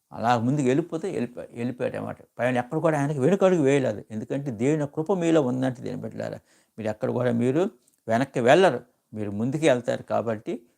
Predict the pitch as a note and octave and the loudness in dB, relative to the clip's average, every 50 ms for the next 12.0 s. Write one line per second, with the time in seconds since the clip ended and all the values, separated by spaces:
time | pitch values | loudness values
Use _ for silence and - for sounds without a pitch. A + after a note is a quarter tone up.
0 | _ _ _ G#2 G#2+ B2+ C3+ C3+ A#2+ A#2+ B2+ C#3 D#3 F3+ G#3+ - _ _ _ _ | _ _ _ -2 0 2 2 0 2 4 4 4 4 4 0 0 _ _ _ _
1 | _ _ _ _ A#2 G#2+ G2+ G2+ A2 C3+ C#3 - - F3+ F#3 F3+ D#3+ C#3 A#2+ A#2 | _ _ _ _ -8 -6 -2 2 2 2 2 0 -4 -2 -2 0 2 2 0 0
2 | - _ _ _ _ A#2 A2+ A2 A2 B2 A#2 A2+ A#2 G#2 A2 A2 A2+ A2+ A2+ D3 | -2 _ _ _ _ -8 -8 -4 -4 -4 -4 -4 -4 -4 -4 -4 -4 -4 -6 -6
3 | F#3 A#3 - _ _ _ A2+ G#2+ A2 A2 A#2 A#2 A#2+ A2+ - _ A#2 A2+ A2 G#2 | -8 -10 -10 _ _ _ -12 -8 -4 -2 -2 -2 -2 -4 -6 _ -10 -10 -8 -8
4 | G#2+ G#2+ A#2 - A#3 - _ _ _ _ _ _ - A2+ - D#3+ - - A#2+ C3 | -10 -10 -10 -10 -12 -12 _ _ _ _ _ _ -8 -2 -2 -2 -2 0 -2 0
5 | C#3+ D#3 C3+ G#2+ F#2+ G2+ G2+ - - - _ _ _ _ _ - - - C3+ A#2+ | 0 0 -2 0 -2 -2 -2 -2 -6 -14 _ _ _ _ _ -12 4 4 6 6
6 | - B2 C3 D3+ D#3+ C#3 C#3+ D#3+ F3+ F3+ F3 D3+ D3+ B2 A2+ A2 G#2+ A#2 C#3+ - | 6 6 8 8 8 8 8 6 8 6 6 4 2 2 4 6 6 6 6 4
7 | - E3 E3 D3+ D3+ E3 F3+ G3 - F#3 D#3 C#3 A2+ - - _ _ _ _ _ | 0 -2 0 2 2 2 2 2 2 0 -2 -2 -4 -6 -6 _ _ _ _ _
8 | _ A#2 A#2 C#3 D3 C#3+ C3+ B2 - _ _ _ _ _ _ _ _ - - - | _ 0 2 2 2 0 -2 -4 -8 _ _ _ _ _ _ _ _ -8 2 4
9 | B2+ D#3+ F#3 F#3+ F3+ F3+ D3+ C3+ C3 B2+ B2 - - A2 G2+ G#2 - _ _ _ | 6 8 8 8 8 8 6 4 2 0 -2 -4 -6 -10 -12 -12 -12 _ _ _
10 | _ _ _ _ G#2+ G#2+ A#2 C3 C#3 C3+ - C3 B2+ B2 A#2+ A#2 A2+ - - _ | _ _ _ _ -4 0 2 2 2 2 0 0 0 0 0 -2 -2 -8 -16 _
11 | _ B2 A2 F#2+ A#2 B2 C#3+ D#3 E3 D3+ D3+ D#3+ D#3+ D#3+ D#3 D#3 D#3 - B2 A#2+ | _ -20 -6 0 2 4 6 6 6 6 6 6 6 6 4 2 0 -2 -6 -6